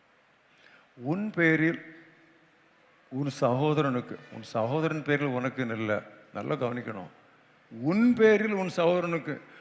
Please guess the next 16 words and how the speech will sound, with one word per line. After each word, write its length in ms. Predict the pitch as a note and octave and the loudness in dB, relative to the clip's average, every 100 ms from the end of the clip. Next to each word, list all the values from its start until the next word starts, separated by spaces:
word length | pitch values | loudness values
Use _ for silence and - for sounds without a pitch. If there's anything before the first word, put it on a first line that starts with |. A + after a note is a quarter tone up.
| - - | -20 -8
ஒரு 160 | C3 B2+ | -2 -2
எக்ஸ்ட்ரா 320 | - A#3 A3 | -2 2 2
மைல் 240 | D#3 F#3+ | 4 2
போறாரு 400 | D3 D#3+ D#3 C3 | 4 4 4 2
பாருங்க. 280 | A#2+ A2+ A2+ G#2+ - - - _ _ _ _ _ _ _ _ _ _ _ _ _ _ _ | -2 -4 -8 -14 -20 -20 -20 _ _ _ _ _ _ _ _ _ _ _ _ _ _ _
நீ 300 | - D3 A#3 | -4 4 6
உன் 180 | B3+ A3+ | 6 4
சகோதரனுக்கு 480 | G3+ G3+ G#3+ G3+ F#3+ | 4 4 4 0 0
விரோதமா 340 | G3 G3+ G3 | 2 2 2
இல்ல, 240 | F#3 E3+ D#3 | 2 4 2
உன் 200 | D#3+ F#3+ E3 | 2 2 4
சகோதரனுக்கே 580 | D#3+ A#3 C4+ B3 B3+ | 6 6 6 4 6
உன் 240 | B3+ G#3 G3+ | 6 6 4
மேல 200 | G#3+ A3 | 4 4
ஒரு 120 | F#3+ | 2
டிசாட்டிஸ்ஃபேக்ஷன் 840 | E3+ E3 G3 F3+ - F3+ D3+ D#3+ | 0 4 4 4 0 0 0 -4